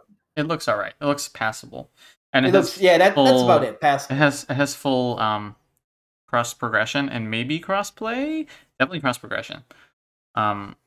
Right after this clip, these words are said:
Speaker 1: so
Speaker 2: It,
Speaker 1: that's cool.
Speaker 2: it would be weird. It would be weird if Sony puts a game on Switch and then be like, "Yeah, but we're Sony, so we don't do cross play." <laughs>
Speaker 1: Well, they lost the rights to full self-publishing, which is why, because M L B didn't want them to do it anymore.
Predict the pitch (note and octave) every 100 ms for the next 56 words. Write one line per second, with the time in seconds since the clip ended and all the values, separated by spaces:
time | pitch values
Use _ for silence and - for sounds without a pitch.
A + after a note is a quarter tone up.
0 | _ F#3+ A3 - - - C#4+ E4 A#3+ G#3+
1 | G3 - - - G3 B3 G3+ E3 E3+ D#3
2 | C3+ C#3+ - F3 F#3+ A3+ G3+ G3 F3+ D3+
3 | C3+ D#3 D#3 C3+ B2+ - D3+ C#3 C3+ C3+
4 | C#3 C3 B2 A#2+ - - _ - D#3+ F3
5 | F3 E3+ E3+ E3 - D#3+ D3+ B2+ - C#3+
6 | C#3 C#3 C3+ C3 B2+ B2+ - B2 G#2+ -
7 | - - E3+ - G3+ - G3+ _ - D3+
8 | E3 F3+ A3 - D3+ C#3+ A#3+ - - -
9 | A#2+ A#2 - B2+ A#2+ C#3+ D3+ A#2 G#2 G2+
10 | G#2+ G#2+ A2 A#2+ G#2+ A2 - A2 A2+ A2+
11 | A2+ A2+ A2 G#2+ A#2 A2 G#2+ A2+ C3+ A#2
12 | A2 G#2+ A2